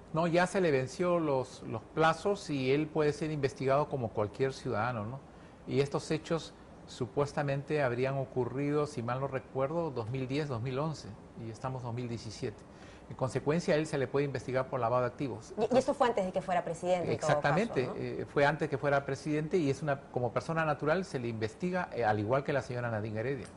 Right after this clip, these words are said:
Speaker 2: O sea, ambos podrían estar comprendidos
Speaker 1: Ambos.
Speaker 2: en, en la investigación.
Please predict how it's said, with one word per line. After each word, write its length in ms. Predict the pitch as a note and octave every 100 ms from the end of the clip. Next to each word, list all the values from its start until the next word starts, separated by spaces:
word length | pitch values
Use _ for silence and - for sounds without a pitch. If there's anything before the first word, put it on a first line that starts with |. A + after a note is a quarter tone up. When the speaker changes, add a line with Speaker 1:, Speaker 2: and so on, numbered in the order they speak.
| -
Speaker 2:
O 20 | -
sea, 120 | E3+
ambos 300 | B3 G#3+ F3+ F3+
podrían 360 | F#3 F#3 F#3
estar 300 | F3+ E3 F3
comprendidos 760 | F3 F#3 A#3 E3+ F3+ F3+ F3+ -
Speaker 1:
Ambos. 220 | - F#3 F3
Speaker 2:
en, 80 | F#3
en 60 |
la 80 | F3
investigación. 760 | E3 D#3+ D#3 E3 D#3+ - F#3+